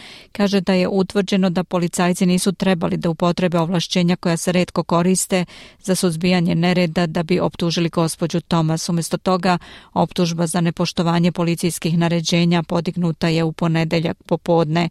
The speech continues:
Gospođa Thomas kaže da će ove nedelje biti podvrgnuta drugoj operaciji zbog straha da bi mogla da izgubi vid na desnom oku.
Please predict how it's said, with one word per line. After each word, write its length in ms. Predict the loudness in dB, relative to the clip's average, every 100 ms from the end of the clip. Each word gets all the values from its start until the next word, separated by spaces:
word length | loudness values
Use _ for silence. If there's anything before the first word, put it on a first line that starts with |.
| -6 -20 -20 -16 -4
Gospođa 400 | -4 -2 -4 -2
Thomas 360 | 0 0 -2
kaže 300 | 0 0 0
da 100 | -2
će 160 | 0 0
ove 180 | 2 2
nedelje 360 | 2 0 -2
biti 280 | 0 -2 0
podvrgnuta 720 | -2 -2 0 0 0 2 0
drugoj 400 | 2 0 2 0 0
operaciji 800 | -2 0 2 2 0 0 0 -2 -6 -20 -10
zbog 260 | -4 -4 -6
straha 580 | -4 0 0 0 2 2
da 180 | 0 -2
bi 140 | 0
mogla 300 | 2 2 0
da 120 | 0
izgubi 460 | 0 0 -2 -2 0
vid 320 | 2 2 0 -6
na 160 | -2 -2
desnom 600 | 0 -2 -2 -2 -2 -4
oku. 520 | -2 -2 -4 -4 -4